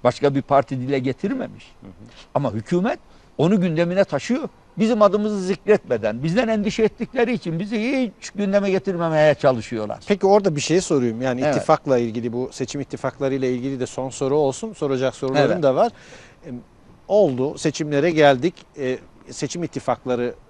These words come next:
Speaker 2: Saadet Partisi bütün partileri açık mı?
Speaker 1: E, şimdi şunu hemen
Speaker 2: Yani
Speaker 1: söyle-
Speaker 2: biraz daha özetleyerek
Speaker 1: Evet.
Speaker 2: yapayım. ak, ak Parti derse ki, "Ya buyurun birlikte girelim, seçim ittifakı yapalım." Saadet kapıyı kapatır mı?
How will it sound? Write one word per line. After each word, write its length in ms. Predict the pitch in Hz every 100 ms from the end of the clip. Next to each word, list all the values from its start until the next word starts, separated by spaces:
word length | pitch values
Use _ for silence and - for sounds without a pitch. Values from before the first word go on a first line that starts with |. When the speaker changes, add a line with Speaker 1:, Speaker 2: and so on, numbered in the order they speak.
| -
Speaker 2:
Saadet 400 | - 135 143 -
Partisi 320 | 147 139 139
bütün 220 | 135 170
partileri 500 | 147 135 - 147 151
açık 280 | 135 - -
mı? 120 | 113 - -
Speaker 1:
E, 60 | 196
şimdi 360 | - 247 233 196
şunu 320 | - 220 185
hemen 140 | 156
Speaker 2:
Yani 240 | 165 165 151
Speaker 1:
söyle- 180 | 139 - - _ -
Speaker 2:
biraz 300 | 185 147 123
daha 280 | 127 131 - -
özetleyerek 580 | 151 123 123 - 123 120
Speaker 1:
Evet. 100 | 135
Speaker 2:
yapayım. 280 | 113 131 143 - - - _ - 143 123 -
ak, 180 | 139 -
ak 200 | 143 -
Parti 320 | 151 139 143
derse 340 | 123 139 - 156
ki, 280 | - 139 110
"Ya 200 | 139 123
buyurun 280 | 156 151 131
birlikte 340 | 135 131 -
girelim, 360 | 147 143 131 127
seçim 280 | 131 - 139
ittifakı 480 | - - 135 120
yapalım." 400 | 139 127 131 127
Saadet 300 | 120 131 127
kapıyı 300 | - 127 -
kapatır 360 | 131 131 - 214
mı? 100 | 151